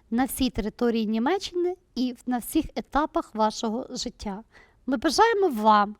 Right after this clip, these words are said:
і вашій сім'ї всього лише найкращого і миру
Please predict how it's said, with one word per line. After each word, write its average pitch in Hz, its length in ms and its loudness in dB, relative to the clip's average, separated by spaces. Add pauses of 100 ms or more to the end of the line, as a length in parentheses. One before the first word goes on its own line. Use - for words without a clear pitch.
(160)
і 247 100 -4
вашій 277 420 2
сім'ї 226 720 -2 (360)
всього 339 320 2
лише 262 460 0 (220)
найкращого 208 920 -6 (540)
і 320 160 4 (140)
миру 254 600 4